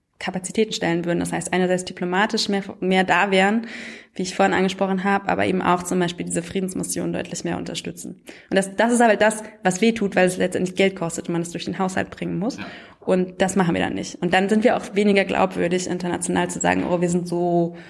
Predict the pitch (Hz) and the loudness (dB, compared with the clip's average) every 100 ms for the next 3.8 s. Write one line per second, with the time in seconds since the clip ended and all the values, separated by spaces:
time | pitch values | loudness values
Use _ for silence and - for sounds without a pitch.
0 | - - - - - 165 165 175 185 180 | -20 -20 -20 -8 0 2 4 2 -2 -4
1 | 175 180 180 185 180 175 175 165 165 165 | 0 0 2 0 0 -2 0 0 0 -4
2 | - - - - - - 170 170 156 - | -6 -4 -4 -4 -4 -2 -2 -4 -8 -8
3 | 165 170 - - 170 - 165 175 | -10 -8 -6 -4 -4 -6 -8 -10